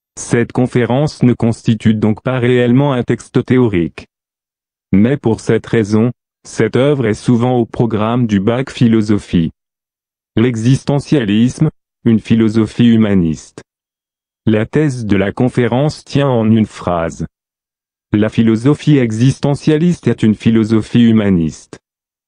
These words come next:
qui place la liberté humaine au-dessus de tout. Ou, comme le dit Sartre en termes philosophiques, l'existence précède l'essence.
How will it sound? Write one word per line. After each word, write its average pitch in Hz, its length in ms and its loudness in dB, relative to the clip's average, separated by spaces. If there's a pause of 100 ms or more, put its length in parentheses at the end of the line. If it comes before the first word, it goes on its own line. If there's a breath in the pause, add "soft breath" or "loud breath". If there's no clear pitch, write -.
(360)
qui 117 140 0
place 110 340 -2
la 101 160 0
liberté 127 540 2
humaine 127 380 2
au-dessus 117 480 0
de 113 140 0
tout. 82 340 -2 (680)
Ou, 147 260 2 (880)
comme 110 200 2
le 110 120 2
dit 113 180 0
Sartre - 480 -4
en 117 100 -2
termes 113 360 0
philosophiques, 107 920 -2 (680)
l'existence 117 840 -2
précède 131 500 -2
l'essence. 98 680 -4